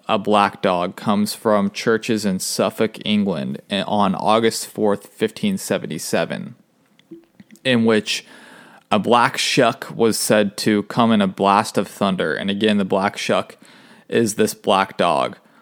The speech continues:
of British folklore. And it came to a church and ended up killing a man and a boy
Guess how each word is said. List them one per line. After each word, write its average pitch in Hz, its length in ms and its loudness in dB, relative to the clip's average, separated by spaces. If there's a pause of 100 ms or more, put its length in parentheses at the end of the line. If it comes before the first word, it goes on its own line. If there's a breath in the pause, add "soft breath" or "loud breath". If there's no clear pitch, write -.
(280 soft breath)
of - 300 -6
British 107 320 0
folklore. 69 560 -4 (1300 loud breath)
And 110 320 2
it 85 120 -4
came 131 520 0
to 139 220 2
a 110 40 2
church - 600 -2 (540 soft breath)
and 101 400 0
ended 110 220 0
up - 140 -2
killing 190 340 4
a 131 40 2
man 113 340 2
and 107 340 2
a 101 40 2
boy 107 540 4